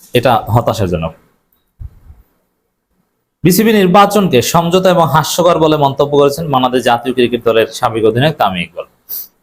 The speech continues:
না, সমঝোতা হাস্যকর কিছুই না। আপনারা সরে দাঁড়িয়ে এখন আবার কান্নাকাটি করছেন, এটা হাস্যকর। মানে এটা আপনিও জানেন যে এটা ভ্যালুলেস।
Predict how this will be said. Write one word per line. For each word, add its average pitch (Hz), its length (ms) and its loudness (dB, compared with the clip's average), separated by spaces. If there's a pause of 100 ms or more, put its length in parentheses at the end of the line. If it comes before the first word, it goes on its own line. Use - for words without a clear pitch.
(160)
না, 104 80 0
সমঝোতা 143 480 0
হাস্যকর 156 440 0
কিছুই 156 320 0
না। 214 200 -2 (480)
আপনারা 151 400 0
সরে 160 300 2
দাঁড়িয়ে 180 300 4
এখন 165 220 2
আবার 165 380 -2 (200)
কান্নাকাটি 165 460 0
করছেন, 165 280 2 (100)
এটা 160 220 2
হাস্যকর। 113 400 -4 (1160)
মানে 175 120 2
এটা 208 240 4
আপনিও 226 300 2
জানেন 180 260 4
যে 139 80 2
এটা 175 120 2
ভ্যালুলেস। 151 460 0